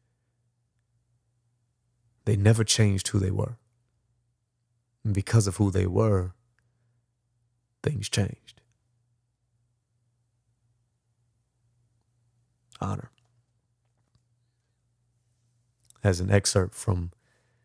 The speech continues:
you know, that book I told you about that I'm working on. That's an excerpt from that book on a portion talking about honor and men and the human experience. And, you know, honor is not a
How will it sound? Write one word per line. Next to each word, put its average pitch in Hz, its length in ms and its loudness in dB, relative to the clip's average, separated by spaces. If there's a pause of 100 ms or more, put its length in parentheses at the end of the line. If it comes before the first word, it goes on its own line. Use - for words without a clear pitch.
(160)
you 107 80 6
know, 95 60 6
that 92 160 0
book 98 220 4
I 95 40 4
told 101 240 4
you 101 80 2
about 104 220 4
that 101 80 0
I'm 101 100 2
working 107 260 4
on. 104 260 0 (200)
That's 107 160 -8
an 104 80 -4
excerpt 104 360 -4
from 101 140 -4
that 92 200 -2
book 95 220 0
on 95 100 -2
a - 380 -10
portion 101 360 -2
talking 95 380 -2
about 95 320 -6 (600)
honor 92 420 2
and 87 140 -4
men 92 280 4
and 87 100 -4
the 87 60 -6
human 90 300 -2
experience. 95 580 0
And, 101 240 -4 (1120)
you 127 80 8
know, 113 180 6
honor 131 360 8
is 98 100 2
not 101 240 4
a 92 200 -4